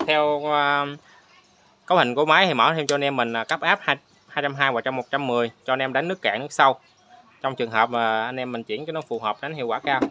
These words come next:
ha. Đây nội thất bên trong máy à, mẫu cà-, cải tiến nha nè. Đó. Chạy với biến áp E M sáu mươi lăm ha. Rồi đây là dàn công suất nè.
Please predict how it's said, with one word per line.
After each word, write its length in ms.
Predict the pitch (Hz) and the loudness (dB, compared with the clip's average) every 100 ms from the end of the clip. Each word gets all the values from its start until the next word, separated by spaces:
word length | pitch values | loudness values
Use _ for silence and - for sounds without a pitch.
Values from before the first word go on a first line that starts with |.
| - | -2
ha. 180 | 143 - _ _ _ _ _ _ - | -2 -2 _ _ _ _ _ _ -4
Đây 160 | 127 | -4
nội 120 | 120 120 | -4 -6
thất 120 | 170 | -8
bên 100 | 131 | -6
trong 180 | 127 131 | -6 -6
máy 180 | 131 180 | -6 -4
à, 120 | - _ - | -6 _ -16
mẫu 220 | 120 147 | -16 -12
cà-, 320 | 113 117 123 117 | -10 -10 -10 -8
cải 100 | 123 | -6
tiến 220 | 139 180 | -4 -4
nha 80 | 180 | -4
nè. 160 | - - _ _ _ _ - _ - 135 | -6 -8 _ _ _ _ -20 _ -20 -16
Đó. 120 | 135 - _ _ _ _ _ _ _ _ _ _ _ _ _ _ _ _ _ _ _ _ - | -16 -16 _ _ _ _ _ _ _ _ _ _ _ _ _ _ _ _ _ _ _ _ -4
Chạy 160 | 120 127 | 0 4
với 120 | 170 | 4
biến 140 | 180 180 | 2 2
áp 160 | 196 | 0
E 160 | 151 143 | 0 -2
M 140 | 143 | -4
sáu 240 | - 156 202 | -2 0 0
mươi 140 | 170 | 2
lăm 180 | 151 143 | 2 2
ha. 160 | 156 - _ - - | -2 -2 _ -20 -14
Rồi 180 | 120 123 | -8 -6
đây 120 | 131 | -4
là 120 | 120 | -6
dàn 160 | 117 113 | -8 -8
công 140 | 135 | -8
suất 220 | 175 190 | -6 -4
nè. 100 | 135 | -6